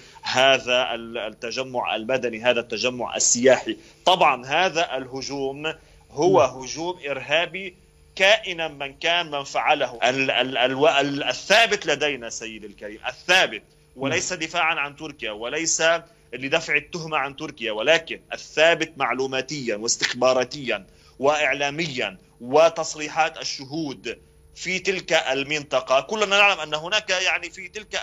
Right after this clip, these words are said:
Speaker 1: المنطقة، يعني، كثير من الشهود الذين تحدثوا للإعلام خلال الساعات الماضية. كل هذه المعطيات تؤكد أن من استهدف هذا التجمع السياحي هي تنظيمات إرهابية، وخاصة بالتحديد تنظيم بي كي كي الإرهابي، ما يعرف بحزب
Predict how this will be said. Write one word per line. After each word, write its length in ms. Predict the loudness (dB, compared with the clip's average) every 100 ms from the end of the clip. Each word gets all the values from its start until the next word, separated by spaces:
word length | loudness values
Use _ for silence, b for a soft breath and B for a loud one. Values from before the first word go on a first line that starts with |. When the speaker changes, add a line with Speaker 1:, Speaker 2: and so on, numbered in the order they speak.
| -6
Speaker 1:
المنطقة، 720 | -8 -8 -8 0 0 0 b b b
يعني، 380 | -2 0 0 -2
كثير 380 | -6 -2 0 0
من 100 | 0
الشهود 360 | -2 -4 -2
الذين 400 | 0 2 2 0
تحدثوا 680 | 0 2 4 2 0 -4 -6 -6
للإعلام 760 | -4 0 2 4 4 4 -2
خلال 280 | -8 -4 -4
الساعات 380 | -4 0 0 0
الماضية. 400 | -8 -10 -6 -6
كل 260 | -2 2 4
هذه 500 | 4 2 -4 -4 -6
المعطيات 520 | -8 -10 -4 -6 -4
تؤكد 640 | -6 -6 -2 -2 -2 -8 B B B 0
أن 300 | 0 0 -6
من 120 | -6
استهدف 460 | -10 -10 -6 -6 -4
هذا 240 | -2 -2
التجمع 500 | -4 -6 -6 -8 -8
السياحي 400 | -8 -2 -2 -2
هي 240 | 2 4 6
تنظيمات 680 | 4 2 0 0 -2 -2
إرهابية، 640 | -6 0 0 0 2 4 2 B B 0
وخاصة 640 | 0 2 2 2 -2 -6
بالتحديد 560 | -8 -8 -8 -8 -8 -6
تنظيم 340 | -6 -6 -8
بي 120 | -6 -6
كي 140 | -6
كي 160 | -4 -4
الإرهابي، 440 | -4 -2 -4 -2
ما 100 | -2
يعرف 280 | 0 0 -2
بحزب 460 | -4 -4 -2 -6